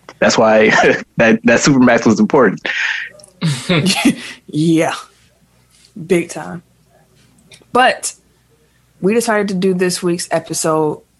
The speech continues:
Speaker 2: more like a holiday episode because of Mother's Day this upcoming weekend. So we'll be doing a draft
Speaker 1: Hey, Mama.
Speaker 2: for our Tech Top Five. And, uh, that being said, if you're new here,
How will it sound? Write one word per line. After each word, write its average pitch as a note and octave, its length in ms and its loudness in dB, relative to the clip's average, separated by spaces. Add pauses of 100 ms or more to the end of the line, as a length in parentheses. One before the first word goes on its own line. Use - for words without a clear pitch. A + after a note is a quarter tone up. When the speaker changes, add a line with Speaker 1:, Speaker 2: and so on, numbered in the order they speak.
(180)
Speaker 2:
more F3+ 280 0
like E3 400 -2
a D3+ 320 -4
holiday D#3 400 -4
episode F3 500 -10
because E3 300 -6
of D#3 100 -6
Mother's D3 340 -4
Day D3 280 -6
this D#3 200 -8
upcoming D3 400 -8
weekend. G3+ 520 -4
So E3 120 -6
we'll D3+ 120 -4
be D3+ 100 -4
doing D3 460 -8
a B2+ 200 -12
draft D#3 300 -2
Speaker 1:
Hey, A#2 80 2
Mama. A#2 280 2
Speaker 2:
for - 60 -6
our C#3+ 120 -8
Tech D3 340 -10
Top - 280 -6
Five. F#3+ 800 -4 (1120)
And, A3+ 400 -2
uh, B3 600 0 (220)
that A3+ 180 0
being B3 220 -4
said, B3+ 200 -2
if A3+ 120 -6
you're G3 100 -2
new F#3+ 200 -2
here, G#3+ 360 -4